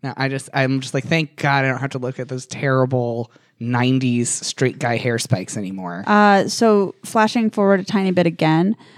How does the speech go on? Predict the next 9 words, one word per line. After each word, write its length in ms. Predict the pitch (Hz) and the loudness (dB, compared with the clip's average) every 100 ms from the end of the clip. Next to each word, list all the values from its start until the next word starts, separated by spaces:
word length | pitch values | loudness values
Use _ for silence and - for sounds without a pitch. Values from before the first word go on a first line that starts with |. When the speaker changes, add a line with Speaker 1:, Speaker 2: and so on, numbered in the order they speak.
| - | -16
Speaker 2:
they 520 | - 180 196 196 196 - 190 175 | -2 4 6 6 4 0 -6 2
do 500 | 214 226 240 240 - - | 4 6 6 4 2 2
use 360 | 208 240 220 | 6 6 6
the 240 | 196 226 226 | 2 0 0
real 320 | 180 208 226 | 2 4 4
Pepsi 580 | 220 226 233 - 208 160 | 2 -4 -4 -4 -4 0
logo 360 | 165 170 175 | 0 0 0
and 160 | 170 175 | 0 -2
brand. 500 | 175 170 175 190 | -2 -4 -4 -8